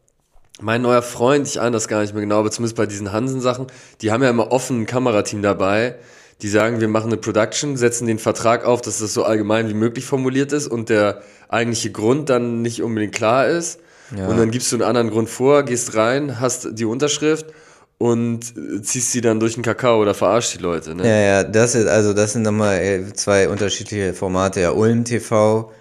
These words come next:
Speaker 2: wo, genau, wo dann immer ein Ka-, offen Kamerateam dabei ist, wenn's dann darum geht, dass Alexander von Eich irgendwie eine arme Familie, die supportet und dann mit denen irgendwie zur Arbeitsvermittlung
Speaker 1: Ja.
Speaker 2: geht und,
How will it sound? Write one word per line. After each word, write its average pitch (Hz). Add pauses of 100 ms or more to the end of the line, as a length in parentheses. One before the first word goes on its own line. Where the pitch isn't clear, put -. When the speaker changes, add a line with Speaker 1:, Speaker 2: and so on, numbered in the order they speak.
(300)
Speaker 2:
wo, 101 (420)
genau, 101
wo 98
dann 92
immer 98
ein 90
Ka-, - (240)
offen 113
Kamerateam 107
dabei 95
ist, 107
wenn's 92
dann 95
darum 92
geht, 95
dass 92
Alexander 98
von 92
Eich 98 (460)
irgendwie 101
eine 95 (420)
arme 101
Familie, 104
die 110
supportet 101
und 90
dann 92
mit 92
denen 95
irgendwie 92
zur -
Arbeitsvermittlung 95
Speaker 1:
Ja. 90
Speaker 2:
geht 90
und, 85